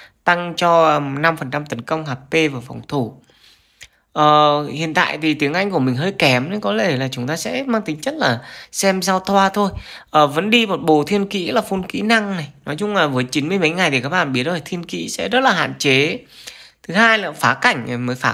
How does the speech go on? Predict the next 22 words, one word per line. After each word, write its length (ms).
cảnh 340
bảy 280
thôi. 200
Và 120
chín 300
tỷ 240
này 200
thì 160
để 240
cho 80
các 80
bạn 260
dễ 160
hình 340
dung 380
là 100
nick 180
này 160
mạnh 240
như 100
thế 120
nào. 240